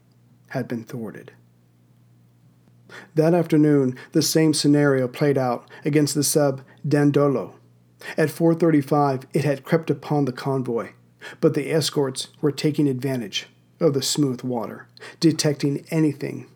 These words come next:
that came close. For the next two hours, the closest destroyers and the Dandolo played the game of cat and mouse, but the sub never got a clear shot. Throughout the day, as the subs were kept away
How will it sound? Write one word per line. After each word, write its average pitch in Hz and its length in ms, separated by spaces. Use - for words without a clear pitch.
that 147 140
came 127 240
close. - 540
For - 180
the 151 80
next 160 260
two 147 200
hours, 123 400
the 165 100
closest 160 440
destroyers 139 640
and 165 140
the 143 240
Dandolo 147 680
played 151 260
the 143 80
game 135 360
of 113 180
cat 104 260
and 120 140
mouse, 107 460
but 147 280
the 151 120
sub 131 420
never 135 280
got 123 240
a - 80
clear - 300
shot. - 480
Throughout 170 380
the 160 80
day, 131 400
as 147 160
the 143 80
subs 151 340
were 139 80
kept 143 300
away 123 460